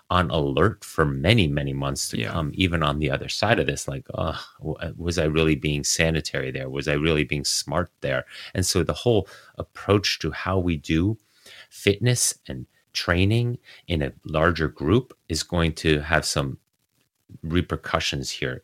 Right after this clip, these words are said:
Speaker 1: eh, mentally and culturally as well down the road. Our endurance <laughs> solo, locked in our head lifestyle might become quite <laughs> popular.
Speaker 2: Right. Yeah, I've been out riding my bike, and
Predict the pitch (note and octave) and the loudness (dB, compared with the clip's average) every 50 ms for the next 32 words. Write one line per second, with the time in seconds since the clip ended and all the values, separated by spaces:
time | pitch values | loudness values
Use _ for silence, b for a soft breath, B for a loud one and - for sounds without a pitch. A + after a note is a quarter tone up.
0 | - - - - - - - D2+ D#2+ D#2 D#2+ F2 F2+ - - F#2+ F2+ E2+ D#2+ D2+ | -16 -20 -18 -16 -14 -12 -8 -4 -2 0 0 0 0 -2 -2 0 0 0 0 -2
1 | C#2 C2 - - - F2+ E2 - - - D2 C#2+ C#2 C2+ C#2 C#2 C2+ - - - | -4 -8 -10 -6 -4 -4 -4 -4 -4 -6 -6 -6 -6 -6 -6 -6 -6 -6 -4 -2
2 | D2 C#2+ D2 D2 C#2 - - C2+ C2 C2 C2 B1+ C2+ B1+ C#2 C#2 B1+ - - F#2 | -2 -2 -2 -4 -4 -4 -6 -6 -6 -10 -8 -8 -8 -8 -8 -10 -10 0 4 6
3 | F#2+ G#2 E2+ F2 F2 D#2 D2 - D#2 D2+ D#2 F2 G2 A2 G#2 - - - A2+ A#2 | 6 6 6 4 0 0 2 2 4 4 4 4 2 2 2 2 0 0 0 0
4 | - - - G2+ F#2 F2 F2 F#2 F#2 F#2 G2+ G2 F#2+ B B C#3 C#3 B - E2+ | 2 2 2 0 0 2 2 6 6 8 8 8 6 B B -4 -2 B 0 2
5 | E2 F2+ G2 - - F#2+ F2 F2 E2+ D#2+ D2+ D#2 E2+ F2 F2+ E2+ F2+ E2+ E2+ F2+ | 4 4 4 4 4 4 4 6 6 4 4 4 4 4 4 4 4 4 4 4
6 | F2+ - - - A2+ A2+ A#2 G#2+ F2+ F2 F#2 - - G2 - - F#2+ F2+ - - | 4 2 0 0 0 0 0 0 0 0 0 0 -2 -4 0 0 0 0 0 0
7 | - F2+ F#2 E2 - - - - - - - - - E3 - - F3 - - G#2+ | 2 4 4 4 2 -4 -6 -6 -6 -6 -6 0 2 2 4 4 2 2 4 2
8 | G2+ G2+ G#2 - - - B B B B B B B B B B B B B D3 | 0 0 -2 -8 -10 -14 B B B B B B B B B B B B B 4
9 | D3+ D3+ C3+ - - C3 D3+ A#2 - D#3 D3+ D3 D3+ C#3+ C3+ B2+ B2 B2 B2 B2 | 6 6 6 4 4 4 2 4 4 4 6 6 6 4 4 4 4 4 6 6
10 | B2 A#2+ A#2+ A#2+ A2+ B2+ B2+ C3+ C3+ A#2+ A#2 A2+ - - - - - - - B2+ | 4 4 4 2 4 4 6 6 6 6 4 2 0 -6 -12 -12 -10 -4 -2 0
11 | A#2+ A#2 A#2 A2+ A2+ A2+ A2+ G#2+ G#2 G#2 A2+ | 2 2 2 2 2 2 2 0 -2 -4 -6